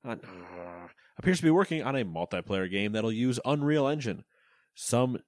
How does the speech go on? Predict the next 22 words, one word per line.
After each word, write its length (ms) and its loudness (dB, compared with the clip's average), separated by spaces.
job 340 2
descriptions 600 -6
state 340 -4
that 120 -6
the 120 -4
individual 680 2
will 200 0
be 200 -2
involved 800 0
in 200 -6
designing 800 -2
and 180 -2
implementing 720 -4
systems 600 -8
that 180 -4
can 200 -4
scale 640 -2
with 180 -2
large 500 0
populations 720 -4
of 120 -10
players 440 -6